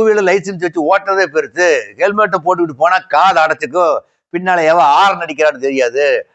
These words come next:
அதனால விபத்துக்கு உண்டாகிற வாய்ப்பு இருக்குது. அதனால இந்த முதியோர்கள் எல்லாம் அவங்க எல்லாம் ஹெல்மெட் போட வேண்டிய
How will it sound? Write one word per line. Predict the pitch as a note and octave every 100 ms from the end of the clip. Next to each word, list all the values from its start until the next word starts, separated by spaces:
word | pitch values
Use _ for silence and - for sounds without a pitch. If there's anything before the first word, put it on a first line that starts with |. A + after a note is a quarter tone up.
| _ _
அதனால | - D3+ F3 F#3+
விபத்துக்கு | D#3 F3+ G3+ F#3+ F#3
உண்டாகிற | E3 D#3 F3+ F3
வாய்ப்பு | C3+ C#3+ D#3+ C#3
இருக்குது. | B2+ A2 D3 C#3+ G#2+ - _ -
அதனால | C3+ D3+ D3+ F#3 F#3 F#3 F3+ - _ -
இந்த | C#3+
முதியோர்கள் | C#3 D#3 G#3 C4 B3 F#3
எல்லாம் | D#3+ C#3+ D#3 F#3 F#3+ F#3 - _
அவங்க | - D#3+ F3
எல்லாம் | D#3+ F#3+
ஹெல்மெட் | E3+ F3 F#3 F3 D#3+
போட | D#3 G3 G#3
வேண்டிய | G3 F3+